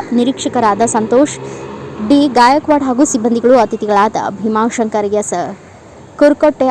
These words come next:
ಅಧ್ಯಕ್ಷರು, ವಕೀಲರು ಹಾಗೂ ಇನ್ನು ಅನೇಕರು ಉಪಸ್ಥಿತರಿದ್ದರು. ಶ್ರೀಮಂತ್ ರಾವ್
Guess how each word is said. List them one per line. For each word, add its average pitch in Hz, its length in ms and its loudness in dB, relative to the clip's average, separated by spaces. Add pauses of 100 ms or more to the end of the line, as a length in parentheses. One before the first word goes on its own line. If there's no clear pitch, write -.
ಅಧ್ಯಕ್ಷರು, 226 360 -2
ವಕೀಲರು 226 500 0 (200)
ಹಾಗೂ 247 180 -2
ಇನ್ನು 240 260 0
ಅನೇಕರು 214 260 -4
ಉಪಸ್ಥಿತರಿದ್ದರು. 214 760 -6 (300)
ಶ್ರೀಮಂತ್ 294 380 2
ರಾವ್ 254 220 2